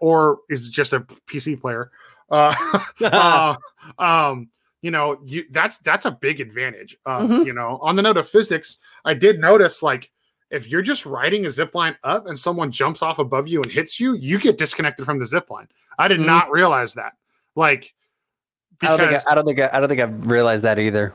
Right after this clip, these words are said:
Speaker 1: it, well, it ha-, it happened to me in East Garrison or West
Speaker 2: Hmm.
Speaker 1: Garrison the other day.
Speaker 2: Interesting.
Speaker 1: I'm going up. The dude doesn't punch me. I got shot by nothing. He jumps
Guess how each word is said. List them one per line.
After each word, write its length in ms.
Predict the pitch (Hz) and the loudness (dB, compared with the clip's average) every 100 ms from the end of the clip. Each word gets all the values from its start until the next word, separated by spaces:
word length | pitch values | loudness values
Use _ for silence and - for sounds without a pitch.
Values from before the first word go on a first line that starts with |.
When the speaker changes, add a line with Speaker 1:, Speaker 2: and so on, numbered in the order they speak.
| _ | _
Speaker 1:
it, 140 | 180 175 | -2 2
well, 140 | 185 | 2
it 80 | 160 | 2
ha-, 160 | 180 196 | 0 -2
it 140 | 180 | -2
happened 340 | 165 190 214 190 | 2 0 0 -4
to 60 | |
me 320 | 170 170 165 | -4 -4 -6
in 480 | 147 117 117 139 127 _ _ _ | -8 -10 -10 -10 -12 _ _ _
East 180 | 139 127 | -12 -2
Garrison 360 | 185 151 - 95 - | 0 0 -4 -18 -4
or 140 | 139 | 0
West 160 | 139 147 | 0 2
Speaker 2:
Hmm. 80 | 302 | 0
Speaker 1:
Garrison 340 | 113 - - _ _ _ | -2 -6 -20 _ _ _
the 80 | 151 | -2
other 140 | 151 147 | 0 2
day. 60 | |
Speaker 2:
Interesting. 260 | 160 110 - - | 2 0 -6 -2
Speaker 1:
I'm 140 | 165 | 0
going 320 | 151 185 202 170 | 2 4 4 2
up. 300 | 175 254 _ | 0 -2 _
The 100 | - | -10
dude 220 | 139 185 185 | -4 -2 -2
doesn't 280 | 185 214 | -4 -6
punch 300 | 202 185 - | -6 -6 -6
me. 140 | 190 185 | -6 -4
I 80 | 151 | -4
got 180 | 143 | -4
shot 300 | - 170 180 | -4 -6 -6
by 120 | 175 139 | -4 -4
nothing. 400 | 143 - 127 127 - _ | -4 -6 -10 -12 -20 _
He 120 | 175 | -10
jumps 520 | 135 165 170 - - | -4 0 0 -2 -12